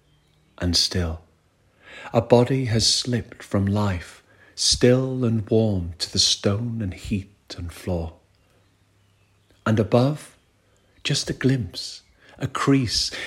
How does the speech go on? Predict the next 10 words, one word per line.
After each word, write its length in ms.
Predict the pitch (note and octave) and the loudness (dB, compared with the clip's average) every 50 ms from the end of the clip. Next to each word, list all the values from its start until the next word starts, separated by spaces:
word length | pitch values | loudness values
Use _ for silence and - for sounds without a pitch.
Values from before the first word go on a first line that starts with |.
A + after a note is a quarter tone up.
| - - | -4 -2
a 80 | C#3+ | -2
hint 600 | B2 - - - C#3+ C#3+ D#3 D#3 D3+ - - - | 4 8 8 8 8 8 6 0 -6 -10 -8 -8
upon 300 | A#2 G2 - - G2 G2 | -8 -6 -4 -2 -2 -2
the 60 | G2+ | -2
highest 640 | G2 - - - - G#2+ A2+ B2 B2 B2 A#2 - - | -4 -6 -6 -6 -4 -2 -2 -2 -2 -2 -4 -4 -4
line 320 | A#2+ A2 G#2+ G#2+ G#2+ G2+ | -2 -2 0 0 0 0
of 140 | G#2 F#2+ - | -2 -2 -2
hills. 600 | - G#2+ A2 G2+ G#2 F2+ E2 D#2+ - - - - _ _ _ _ - - - - - _ | -2 -2 -2 -2 -2 -6 -6 -6 -10 -12 -12 -14 _ _ _ _ -16 -16 -16 -16 0 _
The 100 | B2 A2+ | 4 4
moon 580 | A2+ A#2 A#2+ B2 B2+ C3 C#3 C#3+ C#3+ C3+ - | 4 4 4 4 4 4 2 0 -2 -4 -8